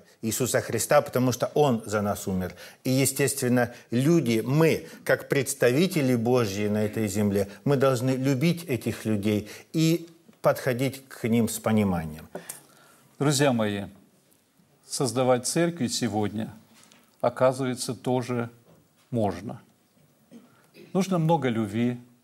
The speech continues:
Speaker 2: нужно много внимания людям. Михаил, он не только организовывает концерты и встречи,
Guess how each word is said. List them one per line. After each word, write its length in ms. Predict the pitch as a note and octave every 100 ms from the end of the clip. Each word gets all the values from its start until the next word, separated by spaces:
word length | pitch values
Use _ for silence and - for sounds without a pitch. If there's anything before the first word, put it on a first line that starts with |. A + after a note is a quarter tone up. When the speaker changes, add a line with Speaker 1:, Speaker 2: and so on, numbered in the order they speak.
| _ _ _ _ _ _ _ _ _ _ -
Speaker 2:
нужно 520 | D3+ D#3 D#3+ D3 A3+
много 320 | C3+ D3 D#3+
внимания 640 | B2+ A2 A2+ G2+ G2 F#2+ G2+
людям. 420 | F2+ - - A#2+ - - _ _ _ - - _ _ _ _ _ -
Михаил, 600 | C#3+ F3 F3 G3+ G3+ G3 F#3+
он 180 | E3
не 120 | D#3+ D3+
только 580 | - C#3+ C3+ B2+ A#2+
организовывает 720 | C3 B2 B2+ A#2 C3+ B2 A#2+ A2+
концерты 640 | B2+ A#2+ - C3 B2+ B2+
и 40 |
встречи, 640 | A#2+ - E3 F3 - A#2